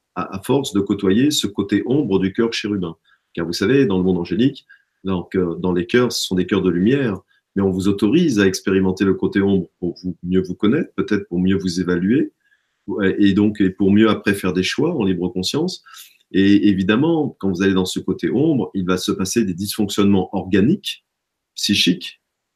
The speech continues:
et émotionnels qui vont faire que, eh ben, il y aura un impact sur votre vie, sur votre corps. Donc, c'est vraiment cet aspect-là qui nous intéresse ce soir, et vous allez le comprendre au fur et à mesure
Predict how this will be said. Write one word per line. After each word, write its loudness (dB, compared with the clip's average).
et 4
émotionnels 2
qui -10
vont -4
faire -4
que, 0
eh -10
ben, -6
il -4
y -2
aura -2
un 0
impact -10
sur -10
votre -8
vie, -2
sur -6
votre -6
corps. -8
Donc, -10
c'est -2
vraiment 2
cet -4
aspect-là -2
qui -8
nous -4
intéresse -4
ce -8
soir, -6
et -6
vous 0
allez 4
le 2
comprendre -2
au 0
fur -8
et -4
à -2
mesure -4